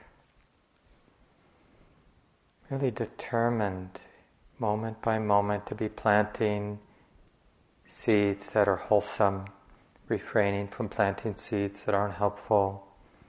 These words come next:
and forgiving ourselves when we catch ourselves planting seeds that aren't so wholesome. Aditana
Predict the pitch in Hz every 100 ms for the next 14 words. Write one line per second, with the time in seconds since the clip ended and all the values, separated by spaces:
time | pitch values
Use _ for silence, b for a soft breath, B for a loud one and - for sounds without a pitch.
0 | b b b b b b b b _ _
1 | _ _ _ _ _ _ _ _ _ _
2 | - 113 - 113 107 104 107 107 98 113
3 | 98 95 - - 101 95 98 95 95 -
4 | - - _ _ _ _ _ _ _ _
5 | _ _ _ _ _ _ _ _ _ -
6 | 123 - 143 127 - 117 104 - - 101
7 | 98 113 101 - 107 98 - 107 98 98
8 | - - 95 95 107 - 104 95 92 _
9 | _ - - _ _ _ _ _ _ _
10 | - _ _ _ _ _ _ _ - _
11 | _ _ _ _ _ _ - _ _ -
12 | - - - - - - - _ _ -
13 | B B B - - 120 113 - - 123
14 | 117 110 98